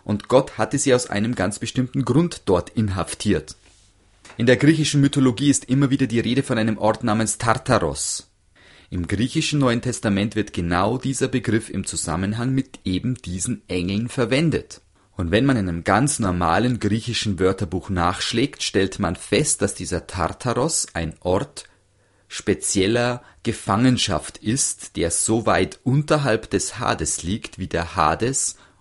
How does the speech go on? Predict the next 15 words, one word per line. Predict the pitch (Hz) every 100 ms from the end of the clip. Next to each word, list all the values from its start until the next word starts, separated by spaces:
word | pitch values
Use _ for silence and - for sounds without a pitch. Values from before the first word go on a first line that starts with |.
| _ -
unterhalb | 113 104 117 107 - - -
der | 120
Erdoberfläche. | 120 127 - 78 76 - - - - _ _ -
In | 101
dieser | 151 151
Hinsicht | 104 104 107 139 - - - -
stehen | - - 120 135
also | 110 104
die | 87 78
Bibel | 90 110 143
und | - 107
die | 104
Mythologie | 98 104 113 92 76 92 107 - _ -
in | 92 -
absolutem | 87 - - - 139 123 90 101 - 110